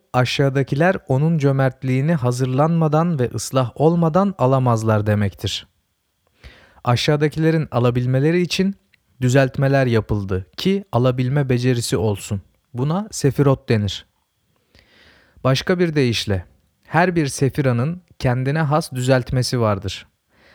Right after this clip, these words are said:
Bundan dolayı birçok idrak vardır. Fakat onlar sadece alıcılar ile ilgilidir. Çünkü aşağıdaki ensoftan bolluk aldığında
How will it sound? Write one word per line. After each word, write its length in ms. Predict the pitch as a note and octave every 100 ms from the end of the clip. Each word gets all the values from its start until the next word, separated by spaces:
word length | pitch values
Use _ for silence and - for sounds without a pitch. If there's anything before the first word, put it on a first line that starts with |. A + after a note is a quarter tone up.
| - C3
Bundan 420 | C3+ D#3 F3 E3
dolayı 380 | C#3 A#2 G#2 G2+ A2
birçok 460 | F3+ F3 - F#3 -
idrak 400 | C3+ C#3+ C3+ B2
vardır. 480 | G#2+ G2 G2 - _ _ _ _ _ _
Fakat 380 | - C#3+ F#3 F#3 -
onlar 400 | C#3+ D#3+ E3+ E3
sadece 540 | - F#3 F3+ E3+ F#3+ -
alıcılar 500 | C#3+ D3+ D3+ E3 D#3
ile 200 | D3+ B2+
ilgilidir. 580 | A#2 A#2 G#2 G2 - _ _ _ _ _ -
Çünkü 360 | D#3 D3+ D#3 B2+
aşağıdaki 680 | A2+ A2 D3 C#3 D3 - G#3
ensoftan 920 | - C3+ C#3 - C#3 - F3 D#3 A#2
bolluk 380 | A2+ A#2+ E3+ F#3
aldığında 680 | F3 E3+ E3+ E3 E3+ F#3